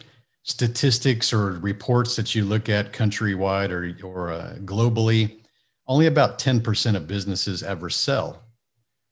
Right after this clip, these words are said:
And you're thinking, "Wow, does that mean ninety percent of businesses are not as-, not available? They're not listed for sale?" No.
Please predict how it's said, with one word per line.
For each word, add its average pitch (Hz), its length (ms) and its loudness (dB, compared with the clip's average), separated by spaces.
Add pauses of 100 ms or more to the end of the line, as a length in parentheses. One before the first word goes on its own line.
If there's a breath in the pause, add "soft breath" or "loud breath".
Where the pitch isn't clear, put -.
And 92 60 -8
you're 98 100 -2
thinking, 107 400 -2
"Wow, 101 380 -4
does 95 120 -4
that 135 140 2
mean 120 220 6
ninety 123 320 2
percent 120 400 0
of 110 100 0
businesses 117 500 2
are 101 80 -2
not 95 260 0
as-, - 200 -4
not 113 260 -2
available? 104 480 -2
They're 113 120 -2
not 98 280 -2
listed 117 340 0
for 147 120 -6
sale?" 151 260 -2
No. 113 400 -4